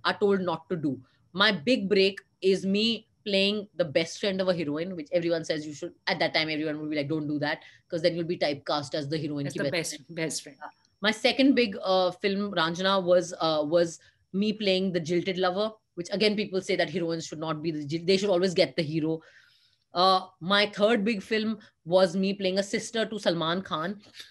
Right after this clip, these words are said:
Speaker 1: which is a, which nobody wanted to do that role. My next big role was playing the mother of a fifteen-year-old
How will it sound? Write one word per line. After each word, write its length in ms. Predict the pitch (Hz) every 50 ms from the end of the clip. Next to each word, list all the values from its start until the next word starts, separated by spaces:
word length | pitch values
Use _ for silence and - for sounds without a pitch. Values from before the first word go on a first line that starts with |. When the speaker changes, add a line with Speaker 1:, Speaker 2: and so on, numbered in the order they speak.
| _ _ -
Speaker 1:
which 160 | 180 190 185
is 80 | 202 196
a, 240 | 196 196 196 - 214
which 160 | 160 - 214
nobody 300 | 214 220 214 208 233 226
wanted 340 | 214 202 190 185 196 190 -
to 100 | 196 185
do 100 | 180 175
that 200 | 180 180 170 170
role. 200 | 170 175 180 196 196 - - - _ _ -
My 160 | 190 208 214
next 460 | 208 196 175 185 226 254 262 - - 240 - 185
big 160 | 165 226 190 196
role 240 | 196 202 202 202 214 202
was 320 | 175 185 202 202 190 196 - -
playing 220 | - 196 196 196 208
the 80 | 208
mother 480 | 208 196 170 170 180 175 208 220 214 214 -
of 200 | 170 175 180 180
a 60 | 214
fifteen-year-old 960 | - - 247 247 - - 294 277 285 269 254 247 220 202 180 156 135 127 131